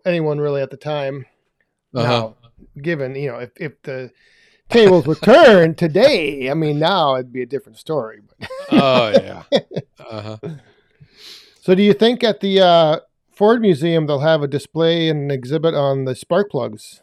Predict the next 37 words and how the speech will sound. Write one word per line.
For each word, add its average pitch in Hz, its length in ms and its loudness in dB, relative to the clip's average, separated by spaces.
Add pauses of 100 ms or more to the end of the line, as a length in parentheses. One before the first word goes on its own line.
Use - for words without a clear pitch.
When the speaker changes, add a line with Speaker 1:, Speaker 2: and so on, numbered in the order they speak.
Speaker 1:
that 123 140 -12
are 117 140 -12
broken 139 420 -4
<laughs> 554 160 -4
off? - 320 -10 (500)
Speaker 2:
Yeah, 101 360 -6
boy. 104 440 -6 (440)
The 120 100 -6
big 113 300 -4
failures 120 540 -2
of 101 100 -12
Ford. 117 340 -2
They'll 110 120 -6
probably 113 220 -6
have 113 200 -6
the 107 160 -10
Edsel 151 560 -2 (420)
<laughs> - 600 -6 (520)
And 160 220 -10
they'll 127 140 0
have, 127 200 2
like, 123 360 -4 (220)
the 120 120 -10
broken 117 880 -6
spark - 440 -4
plug 131 340 0
and, 113 160 -8
like, 113 200 -4
a, 104 120 -8 (540)
a 120 120 -16
bottle 117 460 -4
of 95 80 -12 (200)
painkillers 110 760 -10
that 104 200 -14
the 104 80 -20
mechanics, 110 760 -14 (260)
uh, 101 360 -16